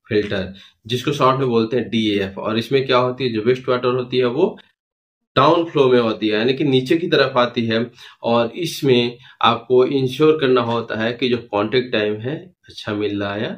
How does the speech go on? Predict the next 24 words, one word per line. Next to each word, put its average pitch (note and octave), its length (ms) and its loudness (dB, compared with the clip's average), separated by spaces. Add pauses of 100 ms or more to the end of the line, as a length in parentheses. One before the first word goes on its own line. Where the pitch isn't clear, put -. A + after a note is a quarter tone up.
(160)
नहीं A2+ 300 0
मिल G#2 160 0
रहा F#2+ 100 0
है, G#2 60 -2
यानी A2+ 100 -2
कि A#2 100 -2
इसमें C3 220 -2
monitor A#2 460 -4 (400)
करना G2+ 260 -2
बहुत G#2 300 -6
ही A2 60 -4
ज्यादा G2+ 420 -4
जरूरी G2 360 -2
होती F#2+ 240 -2
है, A#2+ 60 -2
और B2+ 100 0
जब A2+ 80 -2
आपको G2 240 -4
yield A#2 340 -2
कम G#2 120 -2
मिल F#2+ 200 -2
रही F2+ 100 -6
है E2+ 80 -10
तो। D#2 220 -16